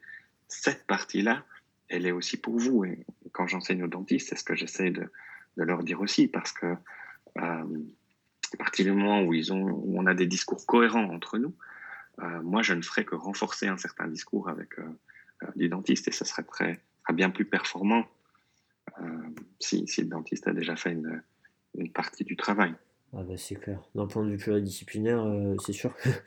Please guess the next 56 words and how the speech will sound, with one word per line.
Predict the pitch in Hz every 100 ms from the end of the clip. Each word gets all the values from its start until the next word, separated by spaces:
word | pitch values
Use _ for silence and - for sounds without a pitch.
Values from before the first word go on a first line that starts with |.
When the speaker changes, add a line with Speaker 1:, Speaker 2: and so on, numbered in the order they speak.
| -
Speaker 2:
<laughs> | - -
si, | - - 104 98
si | 92 - 123 120 117 113
déjà | 110 113
on | 123
a | 107
tous | 98 135 -
le | 117
même, | 113 113 110
euh, | 104
le | 104
même | 107 113
langage, | 113 113 113 120 117 104
euh, | 101 101 101 101 101
la | 101
même | 113 113
voix | 107 117 117
par | 104
rapport | 101 110
au | 104
patient | 101 104 - 117 110
et | 98
que, | 101 98 95 95 - _ - -
et | 104
chacun | 117 107 120 113 110 104 101 - - _
prépare | - 123 123 127 120
la | 110
base | 117 117 107
du | 104
travail | - 110 107
de | 107
l'autre, | 127 131
ça, | - 107
c'est, | - 101 98
ça, | 95 95
c'est | -
génial. | 101 110 117 107 - - -
Mais | 110
tu, | 107 127
tu | -
sais, | 160 120
j'étais | 107 110
en | 120
train | - 120
de |
me | 110
dire, | 107 160 165 - - - - - _
en | -
fait, | 139 143
on, | 117
on | 107 113
pourrait | 107 110
se | 107
dire, | 127 127
bon, | 113 101
euh, | 90 82 82